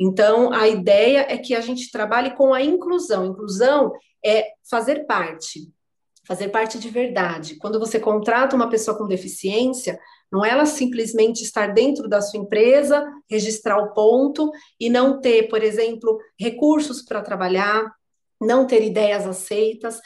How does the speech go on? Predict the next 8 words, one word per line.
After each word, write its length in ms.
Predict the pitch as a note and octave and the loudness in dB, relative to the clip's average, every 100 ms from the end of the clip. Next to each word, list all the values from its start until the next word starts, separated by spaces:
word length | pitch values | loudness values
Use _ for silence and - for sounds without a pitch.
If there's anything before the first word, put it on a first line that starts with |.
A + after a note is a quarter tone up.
| - B3+ | -8 2
não 220 | C#4 C4+ | 4 4
ter 120 | A#3+ | 2
relacionamento 800 | A3 G#3 G3+ A3 G3 G#3 G#3+ G#3+ | 2 -2 -4 -6 -6 -4 -4 -4
com 80 | G3 | -10
os 120 | F#3+ | -6
colegas 340 | G#3 G3 F#3 F#3 | -2 0 0 -2
de 120 | F#3 | -4
trabalho. 680 | F3+ F3 F#3 G3+ G3+ G#3 | -6 -2 -2 0 -2 -2